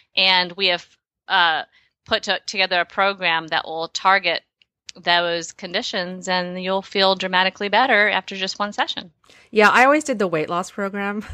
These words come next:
Speaker 2: <laughs> I was like, "Yes, I'll take that. Thank you very much."
Speaker 1: <laughs>
Speaker 2: So let's go back to some basics. So how are
Speaker 1: Yeah.
Speaker 2: infrared saunas different from traditional saunas? So a lot of people think of,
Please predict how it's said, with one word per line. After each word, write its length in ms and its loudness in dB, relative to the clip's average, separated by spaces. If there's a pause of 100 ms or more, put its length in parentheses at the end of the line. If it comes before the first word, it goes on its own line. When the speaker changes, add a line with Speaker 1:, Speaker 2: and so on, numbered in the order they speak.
Speaker 2:
<laughs> 460 -2 (300)
I 500 2
was 100 0
like, 160 -6
"Yes, 560 2
I'll 140 -6
take 340 -6
that. 500 0
Thank 180 -4
you 60 -6
very 220 2
much." 320 2
Speaker 1:
<laughs> 720 -2 (220)
Speaker 2:
So 360 4
let's 180 -2
go 200 2
back 180 2
to 120 -4
some 220 -2
basics. 560 -4
So 220 0
how 400 0
are 160 4
Speaker 1:
Yeah. 140 2
Speaker 2:
infrared 340 2
saunas 880 -2
different 500 -2
from 320 -6
traditional 540 -8
saunas? 460 -12
So 180 -2
a 20 2
lot 160 4
of 80 0
people 180 -4
think 300 -4
of, 260 0